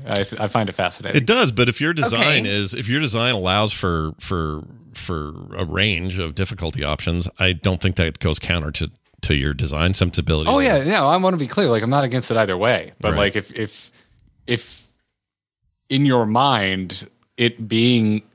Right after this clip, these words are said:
Speaker 1: like, hard to beat is part of the experience,
Speaker 2: Yeah.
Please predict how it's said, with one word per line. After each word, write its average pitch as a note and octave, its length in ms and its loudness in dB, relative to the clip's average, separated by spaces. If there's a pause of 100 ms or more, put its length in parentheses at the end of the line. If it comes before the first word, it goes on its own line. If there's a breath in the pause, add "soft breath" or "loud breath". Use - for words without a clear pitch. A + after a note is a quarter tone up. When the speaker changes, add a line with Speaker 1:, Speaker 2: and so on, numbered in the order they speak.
Speaker 1:
like, G#2+ 320 -6 (580)
hard D3 520 2
to D3+ 300 2
beat G#2+ 840 -4
is C3+ 320 2
part B2+ 260 2
of A2+ 80 0
the G2+ 140 -2
experience, F2+ 840 0
Speaker 2:
Yeah. D#2+ 180 -4